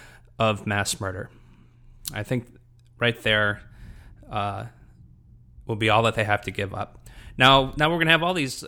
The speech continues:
engineers and these factories and these, uh, uh, manufacturing assets and all the, all this other stuff, these, all these smart people who, who know how to design and, and manufacture things. Uh, so I say we put them on projects like developing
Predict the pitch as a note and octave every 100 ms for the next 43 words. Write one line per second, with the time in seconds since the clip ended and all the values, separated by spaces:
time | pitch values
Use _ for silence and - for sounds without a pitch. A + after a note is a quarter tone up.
0 | - D3 C#3 C3+ C3 B2+ - A2+ - A2+
1 | A2+ - A#2 A2+ A2 - - - G#2+ G#2
2 | G#2 G#2 G2 G2 - G#2 G#2 G#2 G#2 -
3 | - _ _ - _ _ _ _ - G#2+
4 | - - C#3 B2 A#2+ - A#2+ - B2+ A2+
5 | A2 A2 - G#2+ - - A#2 C#3 D3+ D3
6 | D3+ - A#2+ A2+ - G#2+ - G#2+ A#2 A#2
7 | - A#2 - A#2+ A2 A2+ G#2+ A2+ G#2+ G#2
8 | - G#2+ G#2+ A2 A2+ G#2 G2+ G2 G#2+ G#2+
9 | G#2 G2+ G#2+ G#2 G#2+ A2 G#2+ - G#2 -
10 | A2+ - G2+ - - - - - - -
11 | A#2 A2 - D3+ D#3+ F3 C#3+ B2+ C#3 A#2+
12 | A2+ A2 A2+ A2 G#2+ - - - G#2 G#2
13 | - - - - - A2+ A#2 B2 A2 G2+